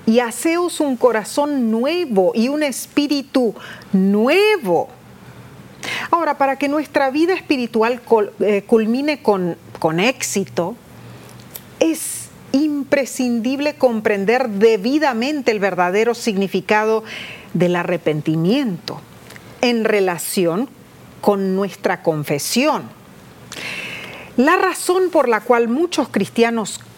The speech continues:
caen con tanta frecuencia en los mismos errores, vez tras vez tras vez,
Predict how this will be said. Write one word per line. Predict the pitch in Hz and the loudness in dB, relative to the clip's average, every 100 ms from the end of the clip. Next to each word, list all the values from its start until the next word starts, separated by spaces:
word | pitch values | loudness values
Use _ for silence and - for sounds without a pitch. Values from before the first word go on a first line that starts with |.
| - | -10
caen | - 285 311 285 220 | -4 -2 0 0 -2
con | 202 196 180 | -2 -2 0
tanta | 226 254 254 | -2 -2 -4
frecuencia | - 185 - 214 247 262 226 196 170 | -2 -4 0 2 2 0 -2 -2 -2
en | 175 175 | 0 0
los | 175 - | -2 0
mismos | 196 269 381 381 311 226 208 - | 0 2 4 4 2 0 -2 0
errores, | 180 175 240 294 247 165 156 170 | 0 2 2 2 0 -2 -2 2
vez | 240 339 320 247 - | 2 2 -2 -6 -2
tras | 185 156 156 165 | 0 0 -2 0
vez | 220 277 254 208 - | 2 2 2 -2 -2
tras | 170 156 160 | 0 0 0
vez, | 190 240 170 - - - | 2 2 0 -6 -10 -12